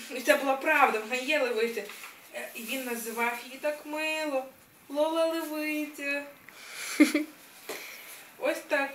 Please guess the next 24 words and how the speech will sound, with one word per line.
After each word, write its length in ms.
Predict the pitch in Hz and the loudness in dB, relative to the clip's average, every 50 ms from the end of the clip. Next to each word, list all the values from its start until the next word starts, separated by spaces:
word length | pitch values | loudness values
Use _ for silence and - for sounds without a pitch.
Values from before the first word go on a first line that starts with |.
| - - | -8 -8
е, 220 | 240 240 233 233 233 247 | -4 -2 -2 -2 0 0
я 120 | 269 269 | 0 0
вам 200 | 262 262 262 262 | 0 0 -2 -6
розказала. 640 | 254 - - - 262 240 240 285 330 381 381 381 381 381 381 - - - - - - - - - - - - - - - | -8 -10 -8 -8 -6 -4 -2 0 2 2 2 2 0 -2 -6 -10 -16 -18 -20 -18 -16 -14 -14 -12 -14 -14 -16 -18 -14 -8
Е, 140 | 226 240 240 233 240 | -6 -6 -6 -4 -2
до 60 | 262 | -2
речі, 240 | 262 277 285 294 285 - 370 349 | 0 0 0 0 -2 -6 -6 -4
е, 160 | 277 262 233 - | -4 -4 -4 -4
ну, 160 | 302 262 220 - - - - - - - - - | -4 -4 -4 -6 -8 -12 -12 -12 -12 -12 -12 -14
в, 40 | 262 247 | -10 -8
в 40 | 269 | -8
ресторан, 460 | 262 262 - - 285 285 302 349 370 - - | -6 -6 -6 -4 -2 0 0 0 -2 -2 -2
е, 200 | 247 247 240 233 226 - - | -2 -2 -2 -2 -4 -6 -8
в 40 | 254 | -10
ресторан 320 | 240 - 285 285 294 285 | -8 -6 -2 -2 -2 -2
її 120 | 277 262 | -2 -2
тата 180 | 247 330 330 359 | -2 -2 -4 -4
прийшов 300 | - 254 - 277 285 285 - - | -6 -6 -4 -4 -4 -4 -6 -8
критик, 460 | - - 262 254 285 - 403 415 415 - - - - - - - - | -4 -2 0 0 2 0 -2 -2 -2 -6 -10 -14 -14 -14 -14 -12 -8
який 220 | 262 262 262 294 294 | -8 -6 -4 -2 -2
написав 500 | 285 277 269 262 254 - 294 294 285 285 - - - - - - | -2 -4 -4 -6 -2 -2 0 0 -2 -4 -8 -12 -16 -18 -14 -10
дуже 180 | 269 262 285 262 | -6 -6 -6 -4
погану 380 | - 269 254 262 294 311 269 | -4 -2 0 2 2 2 0
статтю 520 | 254 - - 262 247 - - 302 330 370 | -4 -6 -8 -8 -10 -8 -6 -2 -2 0